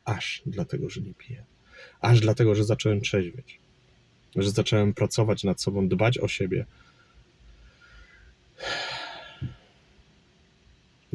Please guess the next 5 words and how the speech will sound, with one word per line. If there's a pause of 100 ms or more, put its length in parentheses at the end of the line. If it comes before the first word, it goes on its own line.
(1400)
I
przede
wszystkim
być
sobą.